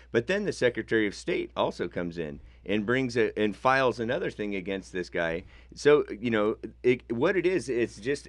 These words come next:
it's more of the same thing. They're trying to hide and disguise what's going on behind the scenes of this,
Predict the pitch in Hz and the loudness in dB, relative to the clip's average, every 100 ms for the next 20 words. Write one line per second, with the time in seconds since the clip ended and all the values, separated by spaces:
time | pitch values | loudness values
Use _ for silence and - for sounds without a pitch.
0 | 113 110 104 113 143 147 117 110 - 127 | -4 -2 -2 0 2 2 0 -4 -4 -4
1 | 123 101 151 131 95 104 - 135 139 147 | -4 -4 -4 -2 2 2 0 -4 -2 -2
2 | 117 117 95 - 131 165 127 104 117 - | -4 -4 -4 -4 -2 0 2 2 0 -8
3 | - - 107 110 104 101 - 135 147 113 | -20 -4 -2 0 0 -4 -2 0 2 4
4 | 101 117 - - - 95 120 - 107 123 | 2 0 -6 -18 -4 4 4 2 2 2
5 | 131 127 120 113 87 101 120 - 90 117 | 2 2 2 2 0 -2 -6 -10 0 2
6 | 107 117 131 123 107 - 131 104 90 117 | 2 0 0 0 -4 -4 -2 -2 -2 -4
7 | - - - - 98 104 98 110 110 | -10 -20 -18 0 2 2 4 2 2